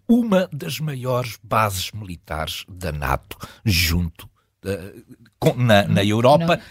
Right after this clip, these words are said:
Speaker 1: e, neste caso, junto do Mar Negro, o que tem aqui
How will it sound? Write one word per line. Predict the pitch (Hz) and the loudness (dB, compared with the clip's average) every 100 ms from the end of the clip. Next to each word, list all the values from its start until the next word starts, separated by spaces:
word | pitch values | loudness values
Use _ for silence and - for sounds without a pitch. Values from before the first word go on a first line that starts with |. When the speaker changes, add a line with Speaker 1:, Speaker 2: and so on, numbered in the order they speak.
| - | 2
Speaker 1:
e, | 226 | 4
neste | 175 196 - - | 4 2 0 2
caso, | 208 220 - - - | 2 2 -2 -12 0
junto | 262 185 220 240 - | 2 4 4 4 0
do | 202 233 | -2 2
Mar | 247 254 | 2 4
Negro, | 254 247 247 220 208 | 4 6 6 4 4
o | 147 | 4
que | 175 | 0
tem | - 120 123 165 | 2 2 4 0
aqui | 160 160 185 | -2 -6 -6